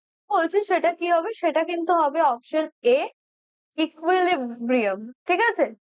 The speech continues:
ইকুইলিব্রিয়াম, অপশন এ। সিমেট্রি বা হারমোনি বা স্টেবিলিটি কিন্তু এখানে হবে না।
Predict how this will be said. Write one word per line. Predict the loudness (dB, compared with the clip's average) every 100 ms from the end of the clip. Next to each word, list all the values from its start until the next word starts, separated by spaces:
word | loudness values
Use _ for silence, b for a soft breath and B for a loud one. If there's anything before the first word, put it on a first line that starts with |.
| _ _ _ -4
ইকুইলিব্রিয়াম, | -4 -2 0 2 2 0 0 -2 -6 -14 _ _ _ -2
অপশন | -2 -2 -2 0 -2 _ -4
এ। | -2 -2 -6 _ _ _ _ _ _
সিমেট্রি | -4 0 2 2 2 2 2 0 -2 -2
বা | -2 0
হারমোনি | 2 0 0 -2 -2 0
বা | 0
স্টেবিলিটি | 0 0 0 0 -2 -2
কিন্তু | -2 0 0
এখানে | 0 2
হবে | 2 2 0
না। | 2